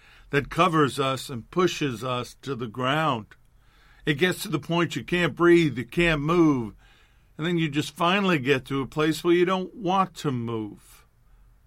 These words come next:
You shouldn't, but you despair of even life itself. You see, despair inspires a hopelessness that takes us over until we don't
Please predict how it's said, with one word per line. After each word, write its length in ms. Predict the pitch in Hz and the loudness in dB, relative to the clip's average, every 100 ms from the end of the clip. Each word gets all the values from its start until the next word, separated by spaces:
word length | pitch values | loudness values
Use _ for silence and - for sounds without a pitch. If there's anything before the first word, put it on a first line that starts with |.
| _ _ _ _ _ _ _ _ _ _ _ _ _ | _ _ _ _ _ _ _ _ _ _ _ _ _
You 100 | 151 | -4
shouldn't, 580 | 156 220 226 - 170 165 | -2 0 0 0 -4 -2
but 180 | 180 175 | -4 -2
you 120 | 175 | -2
despair 680 | 170 175 - - 196 185 160 | 0 0 -2 0 2 6 6
of 140 | 143 | 6
even 240 | 160 151 | 4 4
life 400 | 147 160 175 170 | 2 2 2 0
itself. 720 | 160 156 - 165 147 113 - - - _ _ _ _ - _ - _ _ _ _ - | -6 -8 -2 0 0 -2 -10 -20 -20 _ _ _ _ -20 _ -20 _ _ _ _ -18
You 60 | 151 | -8
see, 200 | - 165 | 2 2
despair 800 | 139 156 - - 175 175 175 170 - _ _ _ _ _ | 4 0 0 2 6 6 6 2 -6 _ _ _ _ _
inspires 600 | 143 135 - 160 160 151 131 | -6 -6 -4 -2 2 2 2
a 80 | |
hopelessness 1300 | 127 - - 175 170 151 135 - 120 107 - - - _ _ _ _ _ - | -2 -4 -2 -2 -2 -4 -4 -6 -8 -8 -12 -20 -20 _ _ _ _ _ -10
that 160 | 135 | -6
takes 340 | - 156 151 165 | 0 0 0 -4
us 220 | 160 165 | -4 -2
over 360 | 156 131 120 | -2 -2 -4
until 340 | 120 120 - 135 | -4 -6 -6 -6
we 140 | 120 | -4
don't 400 | 113 131 127 127 | -6 -2 -4 -4